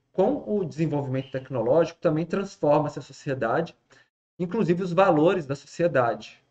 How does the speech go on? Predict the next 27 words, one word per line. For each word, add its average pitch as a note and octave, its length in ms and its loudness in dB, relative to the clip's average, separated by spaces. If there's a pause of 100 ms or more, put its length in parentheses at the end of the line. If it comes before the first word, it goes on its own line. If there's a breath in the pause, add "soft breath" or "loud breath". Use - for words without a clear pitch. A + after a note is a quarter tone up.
(340)
que - 60 -20
tá, D3+ 140 0 (160)
vai D3+ 160 2
se - 120 -10
transformando D#3+ 500 -2
muito D#3+ 340 -2
rapidamente D3 600 -2
ao C#3 60 -2
longo C#3 200 -4
do C3 80 -6
tempo. B2+ 340 -6
Então, D3+ 220 -4
às D3+ 100 -4
vezes, D3+ 240 -2
algo G#3+ 280 4
que - 80 -20
foi E3+ 160 0
proposto C3+ 680 -4 (720)
algumas C3+ 440 0
décadas B2+ 460 0
atrás, C#3 680 -4 (720)
que B2+ 60 -12
seria C3+ 360 0
correto C#3 680 -4 (220)
de A#2+ 100 -20
se - 140 -12
fazer, B2 500 -6